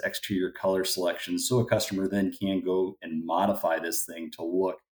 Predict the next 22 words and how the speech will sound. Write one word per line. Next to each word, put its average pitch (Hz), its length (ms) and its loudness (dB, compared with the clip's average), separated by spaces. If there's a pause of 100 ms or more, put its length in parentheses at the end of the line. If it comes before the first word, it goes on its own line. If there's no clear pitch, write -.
(220)
and 87 140 -2
match 87 300 -2
their 78 180 -10
vehicle. 87 580 -2 (320)
We 95 80 0
have - 100 0
so 113 240 6
many 98 200 6
people 90 300 0
that 90 120 0
end 90 160 2
up, 85 260 0
you 90 160 -2
know, 80 100 -4
this 85 140 -4
really 92 280 2
matches 85 400 -4
a 78 120 -10
Jeep 92 320 -8
well 80 420 -2
or 76 220 -6
a 76 80 -10